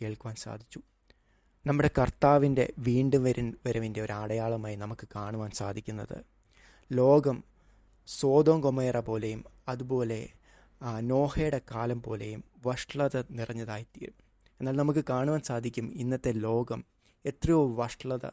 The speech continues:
നിറഞ്ഞതാണ്. ആ സോദോം ഗൊമോറയെക്കാളിലും, ആ, നോഹയുടെ കാലത്തെക്കാട്ടിലും വഷളത നിറഞ്ഞ ലോകമാണ് ഇപ്പോൾ നമ്മുടെ മുമ്പിലുള്ളത്. അതിൽ നിന്ന് നമുക്ക് മനസ്സിലാക്കുവാൻ സാധിക്കും, നമ്മുടെ കർത്താവിൻ്റെ വരവ് ഏറ്റവും അടുത്തിരിക്കുന്നു.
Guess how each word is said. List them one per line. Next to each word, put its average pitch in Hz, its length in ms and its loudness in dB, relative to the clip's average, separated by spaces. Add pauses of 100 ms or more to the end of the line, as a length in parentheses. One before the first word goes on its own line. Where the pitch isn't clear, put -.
(120)
നിറഞ്ഞതാണ്. 120 500 -8 (540)
ആ 117 140 -6
സോദോം 120 420 -4
ഗൊമോറയെക്കാളിലും, 127 840 2 (460)
ആ, 120 100 -8 (680)
നോഹയുടെ 131 520 -2
കാലത്തെക്കാട്ടിലും 139 840 -4
വഷളത 139 520 -2
നിറഞ്ഞ 143 440 2
ലോകമാണ് 120 680 4 (100)
ഇപ്പോൾ 123 380 -10
നമ്മുടെ 113 360 -4
മുമ്പിലുള്ളത്. - 560 -10 (1000)
അതിൽ 123 200 -2
നിന്ന് 120 240 2
നമുക്ക് 127 200 -2
മനസ്സിലാക്കുവാൻ 120 640 0
സാധിക്കും, 123 480 0
നമ്മുടെ 113 240 -2 (100)
കർത്താവിൻ്റെ 120 540 -2
വരവ് 113 380 -4 (220)
ഏറ്റവും 110 640 -6 (100)
അടുത്തിരിക്കുന്നു. - 580 -10